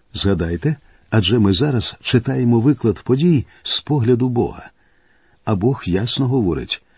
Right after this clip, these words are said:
що Давид хотів миру з амонітянами і не бажав воювати з ними. Коли ж Давид побачив, що проти нього готують армію, він послав Йоава для участі в першій військовій кампанії,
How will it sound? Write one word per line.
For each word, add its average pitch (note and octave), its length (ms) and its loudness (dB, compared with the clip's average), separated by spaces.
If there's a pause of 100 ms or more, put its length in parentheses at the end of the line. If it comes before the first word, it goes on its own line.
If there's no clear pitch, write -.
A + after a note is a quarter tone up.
що - 260 2
Давид F#2 340 2
хотів A#2 380 4
миру B2 440 4
з G2+ 220 0
амонітянами F#2 840 0 (300)
і D3 120 6
не E3 120 6
бажав G2 520 -2 (180)
воювати G#2 580 2
з G#2 100 -4
ними. B1 280 -6 (760)
Коли G2+ 240 6
ж F2 100 -2
Давид A2 320 2
побачив, A2+ 580 0
що - 240 -2
проти A#2+ 320 2
нього A2 300 4
готують G2 540 2
армію, A#2 480 -2 (460)
він B2+ 200 4
послав B2 460 -2
Йоава A2+ 500 0 (240)
для G2 280 0
участі C#3+ 500 0
в E2+ 160 -2
першій C3+ 460 0
військовій F#2 500 0
кампанії, A#2+ 720 2